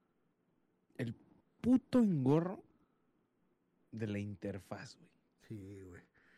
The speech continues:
Speaker 1: ¿Tú
Speaker 2: Sí
Speaker 1: qué
Speaker 2: está
Speaker 1: piensas? A, a, bueno, ¿tú qué pen-, o, o, o a la gente, qué piensan que Activision piensa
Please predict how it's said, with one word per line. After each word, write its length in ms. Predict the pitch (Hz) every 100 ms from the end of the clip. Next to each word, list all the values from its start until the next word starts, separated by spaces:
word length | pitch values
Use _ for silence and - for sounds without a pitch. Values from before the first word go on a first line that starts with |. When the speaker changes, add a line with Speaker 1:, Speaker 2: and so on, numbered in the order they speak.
| - - _
Speaker 1:
¿Tú 120 | 202
Speaker 2:
Sí 60 | -
Speaker 1:
qué 60 |
Speaker 2:
está 80 | 247
Speaker 1:
piensas? 400 | 254 254 269 240 180 196 - _
A, 80 | 208
a, 40 |
bueno, 320 | 190 208 190 165
¿tú 180 | - 240
qué 120 | 311
pen-, 300 | 262 294 269 - -
o, 140 | 151 190 202 -
o, 220 | 175 190 - -
o 440 | 160 151 160 196
a 120 | 202 285
la 180 | 254
gente, 420 | 214 277 247 247 226 -
qué 120 | 240
piensan 640 | 214 247 254 226 240 240 302 - _ _ - -
que 80 |
Activision 680 | 170 - 185 165 170 202 190
piensa 540 | 175 185 180 170 -